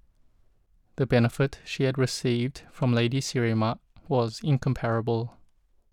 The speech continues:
But Lady Sirima wasn't like that. Lady Sirima was very angry at Lady Uttara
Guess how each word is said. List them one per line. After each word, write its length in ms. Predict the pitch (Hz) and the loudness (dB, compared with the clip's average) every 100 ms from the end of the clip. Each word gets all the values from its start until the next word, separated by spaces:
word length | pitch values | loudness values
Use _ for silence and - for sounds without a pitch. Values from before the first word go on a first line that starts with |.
| _ | _
But 100 | 139 | -2
Lady 300 | 131 131 131 | 2 2 2
Sirima 560 | - 151 147 139 113 120 - _ - | -2 0 0 2 0 -4 -10 _ -6
wasn't 440 | 135 131 127 123 - | -2 0 0 -2 -2
like 220 | 127 - | -2 0
that. 340 | 110 110 - - _ _ _ - | -2 -2 -8 -20 _ _ _ -10
Lady 280 | 147 123 120 | -4 -2 -2
Sirima 560 | 117 139 127 127 127 185 - _ 143 | -2 0 2 2 0 -2 -10 _ -6
was 140 | 135 | -2
very 240 | - 131 - | 2 0 2
angry 500 | 135 143 135 113 131 | 2 2 2 0 -2
at 220 | 139 143 | -4 0
Lady 280 | 127 123 131 | 0 0 -2
Uttara 460 | 139 - 117 113 | -4 -2 -2 -2